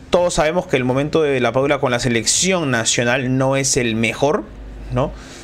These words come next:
Eh, está teniendo complicaciones como para poder,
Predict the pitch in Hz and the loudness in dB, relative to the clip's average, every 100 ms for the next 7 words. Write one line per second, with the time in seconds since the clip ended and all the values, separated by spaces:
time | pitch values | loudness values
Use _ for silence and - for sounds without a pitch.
0 | - - 123 110 113 - 135 127 135 139 | -16 -6 -2 -2 -2 -2 -2 0 0 0
1 | 143 123 127 120 123 123 117 151 151 147 | 0 0 -2 -2 0 0 0 0 0 0
2 | 131 110 110 107 113 127 147 156 - - | -2 0 0 0 0 2 0 -2 -8 -18